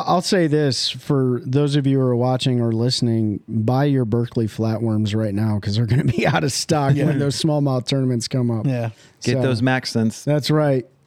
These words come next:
Speaker 1: And, and that's, that happened last year. Guys were struggling to get those, uh, to get those specific baits that they were using specifically, uh, on those smallmouth fisheries.
Speaker 2: Mm-hmm.
Speaker 1: Um, and, and they're gonna fly off. And so we got three smallmouth fisheries in a row.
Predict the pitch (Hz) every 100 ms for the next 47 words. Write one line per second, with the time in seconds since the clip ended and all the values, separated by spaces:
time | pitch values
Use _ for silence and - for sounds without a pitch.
0 | - 127 131 143 143 156 208 165 143 160
1 | 202 185 285 196 135 139 254 - 135 120
2 | 135 165 160 - 147 160 175 143 120 117
3 | 151 160 131 120 120 127 120 117 - -
4 | - - 147 160 170 143 - 127 156 135
5 | 113 131 151 123 127 120 117 120 143 139
6 | 120 110 - 113 139 131 127 127 123 117
7 | 113 113 131 113 - 123 139 117 107 110
8 | 107 110 110 104 127 120 110 110 110 120
9 | 117 110 107 - - - - 139 156 175
10 | - 156 147 147 170 - 127 160 151 269
11 | - - - 147 180 233 - 160 151 175
12 | 170 156 143 - 147 - 139 127 120 110
13 | - 135 117 107 104 104 131 78